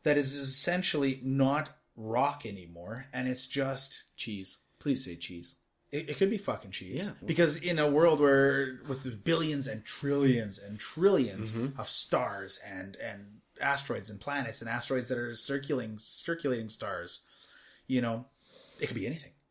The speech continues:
Speaker 2: Yeah, absolutely.
Speaker 1: Anything is possible. And it, it's an infinite world of possi-, of possibility. So if it's infinite, that means that all possibilities are happening and have happened. So anything
Speaker 2: Yeah.
Speaker 1: you could think of. We could be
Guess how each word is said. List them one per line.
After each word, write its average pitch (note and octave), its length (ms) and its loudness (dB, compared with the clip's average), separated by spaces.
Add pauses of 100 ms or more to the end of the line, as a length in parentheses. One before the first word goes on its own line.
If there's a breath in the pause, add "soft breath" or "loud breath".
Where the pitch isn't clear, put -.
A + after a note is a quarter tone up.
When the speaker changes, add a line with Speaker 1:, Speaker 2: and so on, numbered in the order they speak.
(140)
Speaker 2:
Yeah, A3+ 120 -4
absolutely. G3+ 320 0
Speaker 1:
Anything F#3 200 2
is C#3 120 -2
possible. D3 500 -6 (220)
And C3 120 0
it, C#3+ 380 0
it's C3+ 160 -8
an B2 140 -8
infinite C#3+ 500 -6
world A2+ 460 -4
of - 80 -20
possi-, A2+ 420 -12 (160)
of G2 160 -18
possibility. A2+ 520 -12 (420)
So - 140 -8
if G#2+ 60 -8
it's A2+ 200 -8
infinite, D#3+ 540 -8 (100)
that A2+ 160 -8
means A#2 280 -4
that - 180 -2
all D#3 220 6
possibilities F#2+ 920 -6 (480)
are F3+ 220 6
happening G#2+ 560 -4
and A2+ 100 -8
have E3+ 280 -8
happened. - 400 -14 (100)
So - 120 -10
anything E3 220 2
Speaker 2:
Yeah. F#3 60 0
Speaker 1:
you E3+ 40 -2
could D#3+ 140 -4
think D#3 180 -6
of. F#2 140 -6
We A#2+ 80 -2
could A#2 120 -6
be A2+ 240 -4